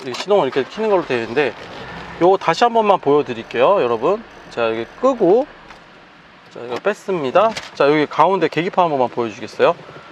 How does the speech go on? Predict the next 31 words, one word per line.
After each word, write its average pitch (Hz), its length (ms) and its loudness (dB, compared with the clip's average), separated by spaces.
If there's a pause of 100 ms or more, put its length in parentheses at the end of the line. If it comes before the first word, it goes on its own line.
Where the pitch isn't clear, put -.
(160)
자, 113 80 -8
보여주면 127 440 -2
요거를, 135 340 2
키를 196 300 -4
제가 127 180 2
이렇게 117 200 -4
딱 165 280 -4
삽입을 180 400 -4
하면 185 320 0 (200)
요런 147 280 -2
식으로 156 680 -2 (420)
들어오고, 127 640 0
여기서 127 380 -2 (260)
누르면 113 380 -8 (880)
이런 147 220 -4
식으로 110 260 -10
딱 - 180 -8
들어옵니다. 95 360 -16 (280)
멋있죠? 139 380 -2 (480)
계기판이 160 260 0
멋있지 117 280 -6
않아요? 123 180 -8 (680)
그리고 165 180 2
이제 151 140 0
키, 180 300 -6
여기 160 240 2
보면은 147 420 -2
다시 127 220 -4
한번 131 200 -2
요쪽에, 143 640 0
여, 110 80 -4